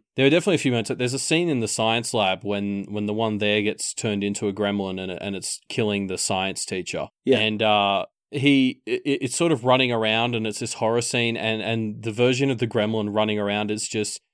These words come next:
Speaker 1: the camera moves around the room and various things rattle. And
Speaker 2: Mm.
Speaker 1: I was sort of like, "Oh yeah, I'd forgotten that before, like, cheap C G I, this is <laughs> what they had to do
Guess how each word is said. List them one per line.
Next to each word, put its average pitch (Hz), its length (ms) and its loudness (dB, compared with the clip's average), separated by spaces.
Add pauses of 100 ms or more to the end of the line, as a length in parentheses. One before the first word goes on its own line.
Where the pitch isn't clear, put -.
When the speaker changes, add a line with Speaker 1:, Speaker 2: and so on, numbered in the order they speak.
(180)
Speaker 1:
the 110 80 -6
camera 127 540 2 (100)
moves 120 300 0
around 113 220 0
the 107 80 -2
room 110 260 0
and 104 240 -4
various 110 320 0
things 113 260 -4
rattle. 104 400 0 (340)
And 117 220 2
Speaker 2:
Mm. 127 220 4 (220)
Speaker 1:
I 120 140 2
was 117 140 0
sort 117 120 -2
of 104 60 -4
like, 107 160 2
"Oh 127 80 4
yeah, 131 160 6
I'd 120 100 2
forgotten 131 420 -2
that 113 220 -4
before, 120 420 0
like, 104 200 0
cheap 110 280 -4
C 107 220 -4
G 104 180 -2
I, 101 220 0
this 98 200 -8
is 110 80 -4
<laughs> 123 100 -4
what - 120 -2
they 139 140 2
had 131 220 4
to 131 100 0
do 120 380 2